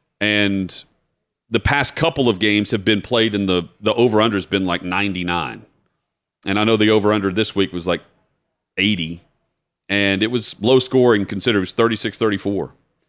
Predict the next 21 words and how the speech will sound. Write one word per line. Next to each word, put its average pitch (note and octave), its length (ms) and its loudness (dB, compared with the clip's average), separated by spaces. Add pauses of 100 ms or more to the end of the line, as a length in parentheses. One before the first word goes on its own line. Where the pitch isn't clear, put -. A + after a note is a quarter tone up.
(320)
Um, F2+ 500 0 (260)
but A#2 220 2
what, - 400 -2
just - 260 -2 (380)
in B2+ 140 4
to-, C3+ 360 0
seventy-seven D3 920 0
points G2 480 -2
in G2+ 100 -2
the G2 80 0
game, G#2+ 480 0 (680)
you A2 80 -2
know, G2 140 4
the, G#2+ 160 2 (220)
the A2+ 120 2
total C#3 260 4
was A2 120 0
seventy-seven A#2 540 2
points, A2 320 0
and G2 120 -2
you F#2 260 -10